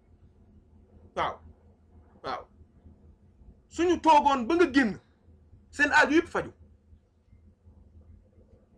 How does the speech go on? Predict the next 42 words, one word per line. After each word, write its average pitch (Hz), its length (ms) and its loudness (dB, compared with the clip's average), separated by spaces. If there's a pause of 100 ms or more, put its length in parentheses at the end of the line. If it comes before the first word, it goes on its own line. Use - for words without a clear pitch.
(180)
Muur 269 300 0
ci 233 80 -6
ñoom, 247 340 0
waaye 208 320 2
tamit 233 260 -8
yiw 254 260 2
la 233 80 -4
ci 190 120 -14
ñoom. 139 200 -10
Xayran 170 320 -4
gi 160 60 -12
ñaar 190 180 -6
yëpp 233 140 -6
lay 170 100 -8
taxawee. 127 320 -14 (1300)
Suñ 233 260 -6
toogoon 175 300 -2
ba 170 80 -6
xaar 165 220 -8
la 139 60 -12
nga 135 120 -12
génn. 135 200 -8 (1300)
Ah? 160 440 -4 (340)
Ñu 175 140 -4
muñ 214 240 0
xaar 208 220 2
la 170 80 -4
ba 175 100 -6
nga 262 140 -4
génn, 220 260 -2 (300)
te 185 80 -2
bañ 208 180 -2
laa 214 200 2
fëgg, 185 220 -6
bañ 190 160 -4
la 202 80 -6
nekk 202 200 -8
di, 190 120 -12
di, 190 160 -14
di 180 140 -8
la 202 100 -2
woo. 208 360 4